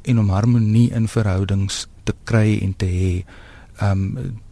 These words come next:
daarvan ontsnap ons ook nie. Ons kan dit ontken. Ek, ek lees gister 'n interessante ding, eh, w-, eh, raak. En dit is dat die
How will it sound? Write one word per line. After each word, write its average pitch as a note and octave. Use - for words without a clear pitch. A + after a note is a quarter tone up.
daarvan A2
ontsnap C3
ons C3
ook -
nie. F#2
Ons G#2
kan A2+
dit G2
ontken. D3+
Ek, -
ek A2+
lees A#2
gister A#2+
'n G#2+
interessante A2
ding, G#2+
eh, C3+
w-, G2+
eh, A2
raak. G2+
En G#2+
dit A2+
is C#3
dat A2+
die G#2+